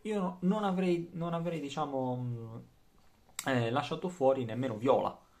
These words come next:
Cioè io Viola personalmente l'avrei inserito in campo, magari al settantesimo, al sessantesimo, comunque gli avrei fatto fare qualche minuto perché lui ha un piede discreto, a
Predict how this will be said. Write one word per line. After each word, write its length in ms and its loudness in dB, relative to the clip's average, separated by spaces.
Cioè 180 -2
io 120 8
Viola 260 4
personalmente 500 -4
l'avrei 240 -2
inserito 320 -6
in 80 -10
campo, 360 -2
magari 300 0
al 100 -4
settantesimo, 640 -4
al 80 -10
sessantesimo, 760 -6
comunque 300 -4
gli 60 -4
avrei 160 -4
fatto 220 -6
fare 160 0
qualche 240 -4
minuto 300 -4
perché 440 -6
lui 440 2
ha 160 6
un 200 -2
piede 340 -4
discreto, 760 0
a 40 -8